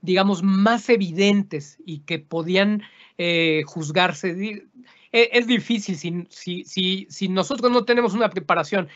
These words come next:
en ciencias, ingenierías, pues obviamente ustedes van a ver cosas de las cuales no, no, no nos van a poder hacer entender si nosotros no estamos a, a, al mismo nivel. Y de la misma manera, si en comunicación,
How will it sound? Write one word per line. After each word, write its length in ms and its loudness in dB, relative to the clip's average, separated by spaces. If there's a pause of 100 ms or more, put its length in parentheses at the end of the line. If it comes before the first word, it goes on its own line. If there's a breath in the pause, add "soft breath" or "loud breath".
(180 loud breath)
en 160 -4
ciencias, 440 -2
ingenierías, 680 0
pues 240 -12
obviamente 380 -4
ustedes 260 -6
van 180 0
a 60 2
ver 240 0 (360 loud breath)
cosas 560 2
de 100 -4
las 180 -6
cuales 300 -4
no, 240 -2
no, 220 -2
no 160 -2
nos 160 -4
van 160 0
a 100 -2
poder 220 -2
hacer 260 0
entender 540 -2 (240 loud breath)
si 160 -10
nosotros 340 -6
no 80 -2
estamos 380 -2
a, 140 -2
a, 300 -6
al 220 -4
mismo 320 -4
nivel. 300 -6 (320 loud breath)
Y 80 2
de 80 6
la 100 4
misma 240 4
manera, 400 2
si 140 -10
en 80 -8
comunicación, 840 -2